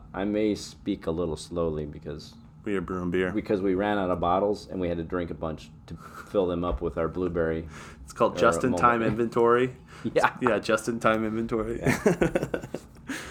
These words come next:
Speaker 2: Uh, so, um, anyways, what I've been thinking about this for a little while. I wanted to kinda do a podcast with you.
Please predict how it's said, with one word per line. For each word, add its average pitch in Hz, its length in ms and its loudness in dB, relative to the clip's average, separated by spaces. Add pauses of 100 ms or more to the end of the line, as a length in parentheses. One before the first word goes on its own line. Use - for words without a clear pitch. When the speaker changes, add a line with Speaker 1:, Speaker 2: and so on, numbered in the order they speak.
(160)
Speaker 2:
Uh, 117 320 10
so, 117 520 8
um, 107 680 2 (540)
anyways, 104 800 6
what 139 340 8
I've 156 240 8
been 131 120 0
thinking 131 220 6
about 113 200 6
this - 140 2
for - 120 -2
a 95 40 4
little 98 260 6
while. 90 240 4
I 92 100 6
wanted 92 300 0
to 85 60 -14
kinda 87 220 -4
do 92 240 0
a 85 80 0
podcast 90 540 -2
with 87 140 -10
you. 92 320 -4